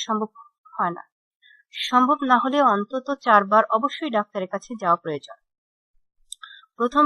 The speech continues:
ভিজিট ষোলো সপ্তাহের মধ্যে, দ্বিতীয় ভিজিট চব্বিশ থেকে আঠাশ সপ্তাহের মধ্যে, তৃতীয় ভিজিট বত্রিশতম সপ্তাহে, চতুর্থ ভিজিট ছত্রিশতম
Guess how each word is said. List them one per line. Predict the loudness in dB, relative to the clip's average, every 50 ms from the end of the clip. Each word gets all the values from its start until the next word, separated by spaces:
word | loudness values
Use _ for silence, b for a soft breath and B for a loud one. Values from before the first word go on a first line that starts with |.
| 4 2
ভিজিট | 0 -4 -4 -8 -8 _ _ _ _ _ _ _
ষোলো | -20 -14 -10 -8 -8 -6 -2
সপ্তাহের | -4 -4 -4 _ -6 -6 -4 -2 -2 -2
মধ্যে, | -2 -2 -4 _ -12 -12 -12 -14 _ _ _ _ _ _ _ _ _ _ _ _ -10
দ্বিতীয় | -6 -6 -6 -2 -2 -4 -4 -4
ভিজিট | -6 -8 -8 -8 -12 -12 -12 -16 -10
চব্বিশ | -8 -8 -6 -6 -8 -8 -10
থেকে | -8 -2 -2 -2
আঠাশ | -2 -2 -6 -12 -10 -8
সপ্তাহের | -8 -8 _ -8 -6 -6 -2 0 -2
মধ্যে, | -2 -2 -4 -12 -14 -14 -14 -14 _ _ _ _ _ _ _ _ _ -12
তৃতীয় | -8 -8 -6 -4 -4 -4 -4 -4
ভিজিট | -6 -6 -6 -8 -8 -6 -6
বত্রিশতম | -6 -6 -6 -6 -8 -8 -8 -8 -8 -6 -4 -4 -4 -4 -6
সপ্তাহে, | -8 -10 _ -8 -8 -8 -8 -8 -10 -12 -12 _ _ _ _ _ _ _ _ _ _ _ -6
চতুর্থ | -6 -6 -6 -6 -10 -12 -8 -4 -4 -4 -4
ভিজিট | -4 -6 -8 -10 _ _ _ _ _ _
ছত্রিশতম | -10 -10 -10 -8 -8 -8 -8 -4 -4 -2